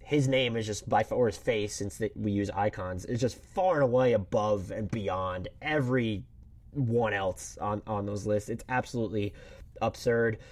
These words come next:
When you're looking at E S P N's real plus minus, he th-, ranks eighth.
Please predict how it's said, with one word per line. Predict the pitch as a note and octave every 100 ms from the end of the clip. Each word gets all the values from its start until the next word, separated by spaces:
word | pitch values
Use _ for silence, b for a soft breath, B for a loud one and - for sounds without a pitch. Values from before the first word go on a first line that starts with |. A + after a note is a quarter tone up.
| B B
When | - C3+
you're | B2 B2+
looking | C#3+ D3+ D3
at | C#3 -
E | C3+
S | C3+
P | C3+
N's | C3 A#2
real | B2+ B2
plus | B2 A2+
minus, | A2+ A2 C#3 E3+ -
he | - C3+ A#2+ A#2+ A2+ - - - -
th-, | C3+ - - -
ranks | C3+ B2 A#2 -
eighth. | A2 C3 F#3